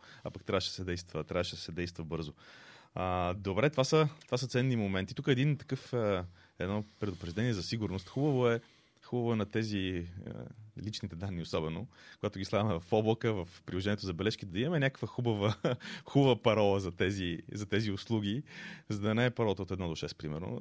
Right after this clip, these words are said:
и да не може някой да влезе вътре и да си свали нотариални актове, лични карти, паспорти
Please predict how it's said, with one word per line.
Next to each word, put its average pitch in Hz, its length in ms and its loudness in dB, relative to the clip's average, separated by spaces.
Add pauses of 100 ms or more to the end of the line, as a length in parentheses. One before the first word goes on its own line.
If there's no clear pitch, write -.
(120)
и 98 80 -6
да 104 120 -4
не 101 80 -2
може 113 260 2
някой 123 220 6
да 110 100 0
влезе 113 260 6
вътре 107 280 0
и 120 40 2
да 117 80 2
си 110 140 -4
свали 110 420 2
нотариални 110 720 4
актове, 101 580 2
лични 95 340 -4
карти, 98 400 2
паспорти - 680 -4